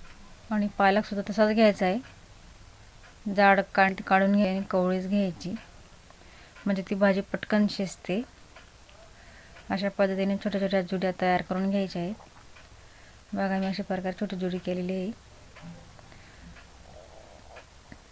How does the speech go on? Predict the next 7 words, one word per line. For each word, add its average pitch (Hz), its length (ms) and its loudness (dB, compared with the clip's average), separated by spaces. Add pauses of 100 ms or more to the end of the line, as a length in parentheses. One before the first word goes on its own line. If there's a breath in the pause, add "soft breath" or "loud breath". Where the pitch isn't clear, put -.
(920 loud breath)
आणि 196 140 0
हिवाळ्यात 196 420 6
ही 196 120 -2 (120)
खूप 202 140 -8
पौष्टिक 190 480 -4
भाजी 190 240 2
आहे, 180 280 -2